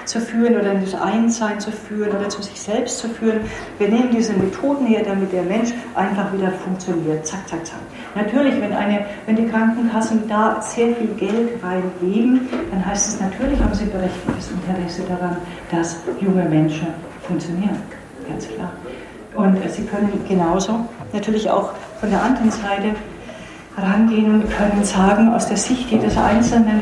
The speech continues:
von Ihnen, es steht einem auch zu, ein gutes Leben führen zu können als Studierender. Und dass man eben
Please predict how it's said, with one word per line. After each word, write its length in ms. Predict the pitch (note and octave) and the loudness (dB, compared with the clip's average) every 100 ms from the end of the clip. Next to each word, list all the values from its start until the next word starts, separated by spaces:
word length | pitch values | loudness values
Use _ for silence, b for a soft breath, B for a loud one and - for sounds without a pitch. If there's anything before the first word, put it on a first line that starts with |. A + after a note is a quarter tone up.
| - | 0
von 100 | G#3 G3+ A3 | -2 0 4
Ihnen, 400 | B3 A#3+ A3+ A#3 B B B - - | 4 6 6 4 B B B -4 -2
es 80 | F#3+ | -2
steht 340 | - A3 - | 2 2 2
einem 240 | G3+ G3 | 2 2
auch 280 | - - - | 0 -2 -4
zu, 380 | - - B3+ - F#3 | -8 -4 -2 0 -2
ein 140 | F3+ F#3+ | -2 -4
gutes 300 | F#3+ - - | -4 -6 -2
Leben 300 | F#3+ F#3+ F#3+ | -2 0 -4
führen 220 | - A#3 - | 0 2 2
zu 100 | - - | -2 -6
können 280 | F3+ E3+ E3 - - - - | -6 -6 -8 -14 -18 -12 -4
als 300 | F3+ - - - - - - | -4 -4 -8 -14 -18 -18 -16
Studierender. 640 | - F#3 F#3+ F#3 E3+ E3 D#3+ - B B B - - | -10 -6 0 0 2 0 -2 -8 B B B -10 -2
Und 160 | F#3+ | 0
dass 160 | F#3+ G3 | 0 0
man 160 | F#3+ | 0
eben 200 | F#3 F#3+ | 2 2